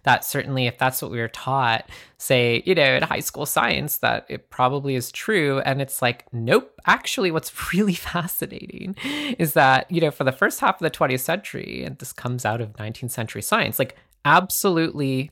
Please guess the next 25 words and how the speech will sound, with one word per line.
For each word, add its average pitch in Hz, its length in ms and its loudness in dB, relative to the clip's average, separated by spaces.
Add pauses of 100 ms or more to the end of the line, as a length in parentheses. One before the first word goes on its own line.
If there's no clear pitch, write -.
credible, 127 840 4 (100)
high 151 240 0
quality 151 480 0
Western 143 500 -2
scientists 190 640 -4
do 123 280 0
not 285 360 -2
believe 196 640 -4 (520)
that 127 180 4
male 135 260 4
and 156 120 -2
female 147 300 -2
are 135 100 0
mutually 127 320 -4
exclusive. 127 460 -6
Also, 143 200 0
do 147 220 -4
not 240 240 -4
believe 185 340 0
anyone 170 420 0
is 127 180 -2
really 147 360 -4
male 131 320 -4
or 123 100 -6
female. - 480 -12